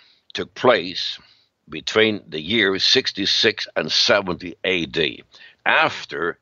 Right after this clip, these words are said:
Jesus had been here. The Jews in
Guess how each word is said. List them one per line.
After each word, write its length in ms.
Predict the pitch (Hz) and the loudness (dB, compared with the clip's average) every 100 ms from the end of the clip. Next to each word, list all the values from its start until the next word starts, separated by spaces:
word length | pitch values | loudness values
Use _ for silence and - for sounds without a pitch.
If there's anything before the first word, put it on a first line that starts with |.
| _ - | _ -4
Jesus 460 | 107 107 - 78 | -2 0 -2 -2
had 220 | 82 71 | -4 -6
been 220 | 62 82 - | -2 -2 -2
here. 240 | - - _ _ _ _ | -12 -18 _ _ _ _
The 100 | 71 | -8
Jews 600 | 60 123 147 147 - - - - _ _ - | 2 6 6 2 -2 -4 -8 -18 _ _ 0
in 400 | 101 117 123 | 2 2 0